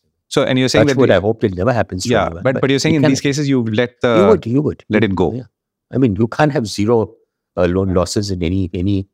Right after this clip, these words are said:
Speaker 2: lending
Speaker 1: No,
Speaker 2: institution
Speaker 1: but
Speaker 2: anywhere in
Speaker 1: you're
Speaker 2: the
Speaker 1: saying
Speaker 2: world.
Speaker 1: that you've taken a compassionate approach in a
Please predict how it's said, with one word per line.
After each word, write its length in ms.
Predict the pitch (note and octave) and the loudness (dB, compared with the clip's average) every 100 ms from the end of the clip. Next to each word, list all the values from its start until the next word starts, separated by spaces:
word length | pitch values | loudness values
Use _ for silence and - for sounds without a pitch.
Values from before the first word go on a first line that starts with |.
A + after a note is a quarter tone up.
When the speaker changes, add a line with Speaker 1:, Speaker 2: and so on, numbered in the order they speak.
| _ _ _ _ _ | _ _ _ _ _
Speaker 2:
lending 340 | E2+ F#2+ G#2 F#2 | -2 0 0 -2
Speaker 1:
No, 40 | |
Speaker 2:
institution 440 | D#2+ - D3 A2 | -2 0 2 2
Speaker 1:
but 40 | F2+ | 2
Speaker 2:
anywhere 240 | G2+ A#2 | 2 2
in 40 | D3 | 4
Speaker 1:
you're 80 | |
Speaker 2:
the 60 | D3 | 4
Speaker 1:
saying 100 | - | 4
Speaker 2:
world. 100 | E3 | 2
Speaker 1:
that 120 | C#3+ | 2
you've 160 | C3+ B2 | 0 0
taken 220 | C3+ D#3 | -2 0
a 60 | C#3 | 0
compassionate 580 | A#2+ A#2 C3 - D#3 | 0 0 -2 0 0
approach 340 | C3 - A#2 A#2+ | -2 0 -2 0
in 120 | |
a 60 | A2 | -2